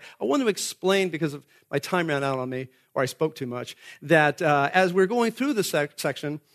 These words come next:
I have one last kind of point to follow up with before I begin this section here. It's a very important point. It makes a lot of sense, I hope. Verse sixteen and seventeen of chapter three says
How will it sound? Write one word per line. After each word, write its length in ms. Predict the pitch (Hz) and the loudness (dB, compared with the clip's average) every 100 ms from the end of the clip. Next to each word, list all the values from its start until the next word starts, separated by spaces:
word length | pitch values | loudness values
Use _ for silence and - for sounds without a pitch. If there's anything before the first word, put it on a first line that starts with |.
| _ - | _ -6
I 60 | 180 | 2
have 180 | 208 185 | 2 2
one 280 | 196 254 | 0 2
last 300 | 262 233 226 | 4 2 2
kind 140 | - 190 | -2 -2
of 120 | 165 | -2
point 280 | - 202 196 | 0 0 0
to 80 | 151 | -4
follow 360 | - 175 165 | 0 2 4
up 140 | 170 156 | 2 0
with 180 | 131 | -6
before 460 | - - - 156 147 | -4 -8 -4 0 0
I 160 | 135 139 _ - | 0 -6 _ -8
begin 300 | 139 147 143 | -4 -2 -2
this 140 | 135 | -4
section 280 | - 131 135 | -6 -6 -4
here. 160 | 123 147 | 0 0
It's 120 | 131 | -2
a 40 | |
very 220 | 147 240 | 2 4
important 500 | 226 - - 196 196 | 2 -4 -2 0 -2
point. 320 | - 131 127 - | -6 -6 -6 -10
It 300 | - - - | -20 -8 0
makes 180 | 214 | 0
a 60 | 208 | 2
lot 200 | 180 160 | 4 4
of 60 | 151 | 2
sense, 260 | 156 143 | -4 -4
I 80 | 135 | -4
hope. 320 | 120 131 139 | -4 -6 0
Verse 180 | 170 180 | 0 0
sixteen 440 | - 294 - 240 | -2 -6 -4 -4
and 100 | 170 | -2
seventeen 440 | 143 208 226 202 143 | 0 0 0 -2 -4
of 100 | 113 | -4
chapter 340 | - 123 - | -4 -4 -6
three 440 | 120 - 107 107 117 _ _ - - _ _ _ | -14 -10 -8 -8 -12 _ _ -20 -20 _ _ _
says 560 | - 226 160 139 170 | 2 6 6 4 0